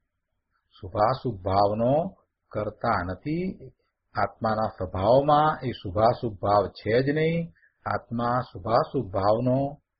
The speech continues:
એટલે વિભાવ ભાવનો અકારક જ છે. આ વાત અહીંયા સિદ્ધ થઈ જાય છે. ગુરુદેવે ઘણો વિસ્તાર કર્યો છે. આગળ સમજાવે છે કે ખરેખર તો બેથી, એટલે દ્રવ્યથી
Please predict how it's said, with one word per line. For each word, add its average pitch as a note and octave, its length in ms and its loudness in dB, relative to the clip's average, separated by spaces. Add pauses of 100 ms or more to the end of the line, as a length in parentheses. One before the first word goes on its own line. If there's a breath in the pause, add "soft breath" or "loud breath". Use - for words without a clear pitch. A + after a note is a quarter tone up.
(220)
એટલે G#2 220 -8
વિભાવ A2+ 440 6
ભાવનો G#2+ 580 2
અકારક A2+ 800 4
જ F#2+ 120 -4
છે. G2+ 400 -14 (200)
આ D3 180 0
વાત A#2+ 320 0
અહીંયા A#2 300 -2
સિદ્ધ B2+ 420 -4
થઈ F#2 240 -10
જાય E2+ 240 -10
છે. - 140 -20 (2750)
ગુરુદેવે G2+ 340 -6
ઘણો G#2+ 220 0
વિસ્તાર C3+ 340 2
કર્યો C3 240 -2
છે. C#3+ 220 -4 (1120)
આગળ F#2+ 240 -4
સમજાવે G2+ 500 -4
છે C3+ 200 -6 (400)
કે G#2 80 -8
ખરેખર C3+ 580 2
તો D#3+ 500 2 (680)
બેથી, C#3 500 4
એટલે F2+ 180 -6
દ્રવ્યથી C3+ 760 -2